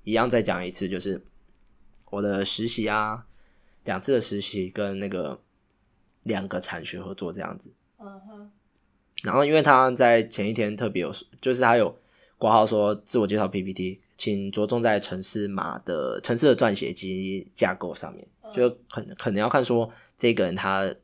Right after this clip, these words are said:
Speaker 1: 程式的实作能力或他整个规划能力有没有问题，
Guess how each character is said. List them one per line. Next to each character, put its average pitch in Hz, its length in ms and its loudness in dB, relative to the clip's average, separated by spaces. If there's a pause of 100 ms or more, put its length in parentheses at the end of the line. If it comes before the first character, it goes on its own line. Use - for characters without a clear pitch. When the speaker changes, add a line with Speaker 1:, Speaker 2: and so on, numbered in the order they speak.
(100)
Speaker 1:
程 98 160 -2
式 120 120 -4
的 104 120 -2
实 - 220 -4
作 107 160 -4
能 90 180 -8
力 92 100 -6
或 92 360 -8 (300)
他 101 140 -6
整 95 160 -8
个 87 160 -10
规 95 180 -6
划 92 200 -4
能 85 200 -12
力 92 120 -10
有 - 160 -12
没 85 80 -16
有 - 100 -12
问 147 160 -14
题， - 140 -20